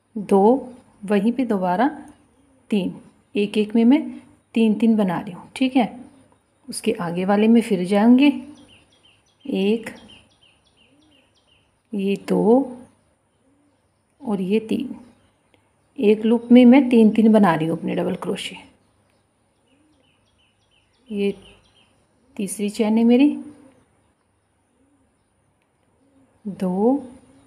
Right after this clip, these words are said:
और ये तीन। उसके आगे वाले में ये चौथी चेन आ गई। सभी में मुझे तीन तीन बनाने हैं,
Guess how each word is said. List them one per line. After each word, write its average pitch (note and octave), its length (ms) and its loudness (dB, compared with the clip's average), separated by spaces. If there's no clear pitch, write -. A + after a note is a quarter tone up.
और G3+ 200 -8
ये G3 200 -2
तीन। A#3 320 -6
उसके - 300 -8
आगे F3 220 -2
वाले F#3 180 -4
में F#3 120 -4
ये F#3+ 80 -2
चौथी F#3+ 380 -6
चेन A3 280 -2
आ A3+ 100 0
गई। C4+ 200 2
सभी G#3+ 320 -4
में C#4+ 80 4
मुझे A#3+ 260 4
तीन G#3 240 -2
तीन G3 200 -4
बनाने G3 360 -2
हैं, C4+ 160 2